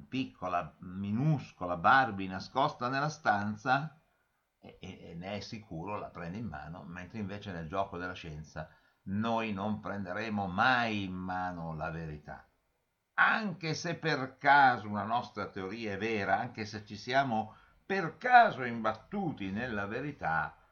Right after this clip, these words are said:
non lo sapremo mai con certezza. Qualcuno ha detto che la verità è come la donna ideale, la cerchi dappertutto, ma per qualche tua fortuna l'hai trovata, ma non te ne sei accorto,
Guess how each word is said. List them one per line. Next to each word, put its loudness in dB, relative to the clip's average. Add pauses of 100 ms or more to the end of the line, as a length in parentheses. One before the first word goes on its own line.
(400)
non 2
lo 0
sapremo -8
mai -8
con -12
certezza. -16
Qualcuno -10
ha -2
detto -8
che -10
la -8
verità -6
è -18
come -8
la -10
donna -2
ideale, -2 (240)
la -4
cerchi -6
dappertutto, -4
ma 6
per 2 (420)
qualche 6
tua -2
fortuna -2
l'hai 4
trovata, -2
ma -6
non -6
te -10
ne -10
sei -10
accorto, -16